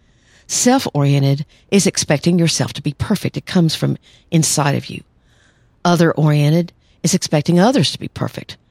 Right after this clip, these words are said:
And what I've noticed about people is often they expect from others what they expect from themselves. But the third one is really the most dangerous as far as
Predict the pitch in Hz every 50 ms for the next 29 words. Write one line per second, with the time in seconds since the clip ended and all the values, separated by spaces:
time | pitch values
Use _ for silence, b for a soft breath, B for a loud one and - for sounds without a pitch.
0 | _ _ _ _ _ - 156 147 147 147 143 135 143 151 170 196 233 240 196 -
1 | - - 123 - - - - 147 - - 127 135 135 135 - - - 151 151 151
2 | - - 139 135 131 B B B B B B _ - 180 175 143 - - - 180
3 | 160 - - 143 139 143 - _ _ _ _ _ 160 175 175 147 120 123 131 -
4 | - - 143 143 - 151 143 135 - - - - 143 - - _ _ - 135 -
5 | 64 - - - - - 147 - - - - - - - - _ _ _ _ _
6 | _ _ _ _ _ _ _ _ _ _ _ _ - 185 - 190 175 - - -
7 | 247 254 269 254 180 147 131 123 127 131 b b b b b b 170 147 - 170
8 | 170 165 170 151 156 143 147 143 139 - - - - - 151 147 147 151 139 135
9 | 127 117 120 - - - 160 - - - 151 139 135 135 - - 131 135 135 -
10 | -